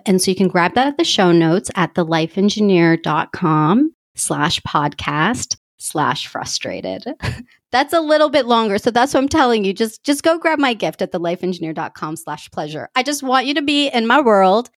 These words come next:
so that I can keep you posted on all of the things. So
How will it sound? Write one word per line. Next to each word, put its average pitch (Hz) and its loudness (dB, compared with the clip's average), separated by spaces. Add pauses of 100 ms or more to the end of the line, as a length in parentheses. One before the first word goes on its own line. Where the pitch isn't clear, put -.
(160)
so 202 -2
that 175 2 (120)
I 202 -4
can 196 -2
keep - -8
you 175 0
posted 170 -4
on 170 -6 (120)
all 170 2
of 147 -6
the 165 -6
things. - -12 (220)
So 147 -2